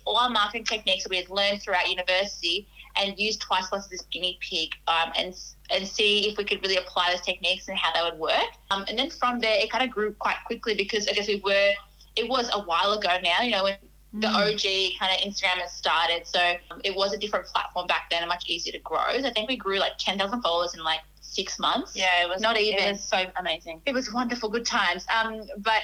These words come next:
Speaker 1: it was, we kinda just propelled from there, and because we were one of a few duo street style bloggers, there weren't many in Australia especially, there was Tash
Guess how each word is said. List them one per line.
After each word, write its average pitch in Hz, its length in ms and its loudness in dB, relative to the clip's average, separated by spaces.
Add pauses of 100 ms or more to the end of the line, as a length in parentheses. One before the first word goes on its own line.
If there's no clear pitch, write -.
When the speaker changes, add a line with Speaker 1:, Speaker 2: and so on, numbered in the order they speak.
Speaker 1:
it 240 80 2
was, 240 340 0
we 262 120 -4
kinda 311 180 2
just 392 140 0
propelled 269 420 0
from 233 160 -6
there, 196 280 4
and 214 80 -2
because 254 260 -2
we 311 120 0
were 285 480 4 (460)
one 226 360 0
of 226 200 2
a 208 80 0
few 190 720 -4
duo 180 560 2 (300)
street - 320 -2
style 180 280 2
bloggers, 208 380 0
there 240 140 0
weren't 226 180 2
many 185 300 2
in 180 80 2
Australia 175 380 2
especially, 175 340 -2
there 175 100 2
was 180 140 -2
Tash - 460 0